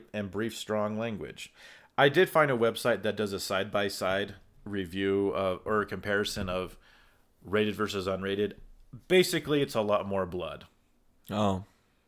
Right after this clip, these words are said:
Speaker 2: okay.
Speaker 1: Digital blood.
Speaker 2: Mm.
Speaker 1: I mean, and it shows you side by side, like, cool. So my unrated version, again, like most unrated versions, gave me nothing extra to this story to justify.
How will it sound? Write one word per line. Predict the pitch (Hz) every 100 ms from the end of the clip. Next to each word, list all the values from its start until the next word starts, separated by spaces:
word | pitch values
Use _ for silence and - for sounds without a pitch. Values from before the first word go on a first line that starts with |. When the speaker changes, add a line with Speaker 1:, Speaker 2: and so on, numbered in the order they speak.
| _ -
Speaker 2:
okay. | - 95 -
Speaker 1:
Digital | - 147 113 104 92
blood. | 95 92 80 - -
Speaker 2:
Mm. | 110 110 104 95 -
Speaker 1:
I | 117
mean, | 110 110
and | 110
it | 117
shows | - 110 104
you | 95
side | 95 95
by | 95
side, | 92 101 95 92
like, | 92 -
cool. | - 98 95
So | - 98
my | 98
unrated | 98 95 95 92
version, | 85 87 92 90 85 - - - - - - -
again, | 139 117 135 123
like | 110
most | 110 117 123
unrated | 110 117 110
versions, | 120 117 120 - - 101 92
gave | 123 120
me | 120
nothing | 104 104 104 98 92
extra | 95 - 95
to | 87 98
this | 87 85
story | - 90 85 82 82 82 - _ - _ _ _ _ _ - - -
to | - 98
justify. | 85 95 - 87 80 87 85 85 85 80